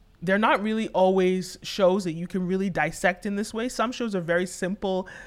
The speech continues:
and basic, and so it's like, what am I really saying? But I found, I found this one very powerful because there are so many layers to it. Um, Netflix did a great,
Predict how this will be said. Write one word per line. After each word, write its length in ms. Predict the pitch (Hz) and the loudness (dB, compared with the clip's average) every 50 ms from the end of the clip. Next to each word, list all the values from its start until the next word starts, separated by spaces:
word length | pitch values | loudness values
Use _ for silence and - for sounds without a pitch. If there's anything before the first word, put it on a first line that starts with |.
| - - - | -20 -14 -6
and 220 | - 175 180 165 | -4 -4 -2 0
basic, 420 | 170 175 196 190 - 208 196 190 | 0 0 0 0 0 -2 -2 -2
and 180 | - - 170 175 | -2 -4 -4 -2
so 120 | - 196 | 0 0
it's 140 | 180 170 - 190 | 0 0 2 2
like, 240 | 170 156 160 - - - - - - - - - - - | 2 2 0 -2 -8 -16 -18 -18 -18 -20 -20 -14 0 4
what 120 | 175 214 | 4 4
am 100 | 247 240 | 6 6
I 60 | 214 | 4
really 320 | 208 202 190 196 190 196 185 | 2 2 2 2 2 0 0
saying? 520 | - - 170 156 156 160 185 226 254 254 - - - - - - - - | -2 -2 -2 0 0 0 -2 -2 -4 -6 -10 -16 -20 -20 -20 -20 -4 2
But 80 | - 208 | 4 6
I 80 | 208 214 | 6 6
found, 340 | - - 311 254 233 - | 6 8 8 8 8 6
I 60 | 185 208 | 4 4
found 260 | - 269 294 294 240 | 6 6 6 6 4
this 140 | 240 - - | 2 0 0
one 140 | 226 214 | 0 2
very 220 | 202 196 196 196 190 | 4 4 4 4 4
powerful 460 | - 208 202 185 190 190 - 180 180 | 2 2 4 6 4 4 2 0 -2
because 400 | 160 175 165 - - 180 175 170 | -2 -4 -4 0 2 2 4 4
there 120 | 160 170 | 2 0
are 40 | 170 | -2
so 140 | 170 - 214 | 0 0 0
many 180 | 214 202 208 190 | 0 0 0 0
layers 380 | 185 175 165 170 170 170 170 - | 0 0 0 0 0 -2 -4 -4
to 160 | - 196 185 | -4 -2 0
it. 240 | 185 190 185 - - - - - - - - - - - _ | 0 0 -2 -4 -8 -16 -20 -20 -20 -20 -20 -20 -20 -8 _
Um, 580 | - 180 185 185 180 170 165 156 156 135 139 147 _ _ - - - _ _ - - - - - - - | 0 2 4 4 4 2 0 -2 -6 -10 -12 -14 _ _ -20 -20 -20 _ _ -20 -20 -20 -20 -18 -8 0
Netflix 380 | 185 196 202 - 214 196 156 165 | 2 2 2 2 0 -2 0 -2
did 100 | 180 180 | -2 -2
a 60 | 180 | -2
great, 540 | 151 165 170 - - - 160 165 - 196 | 0 -2 -2 -2 -2 -4 -6 -6 -6 -6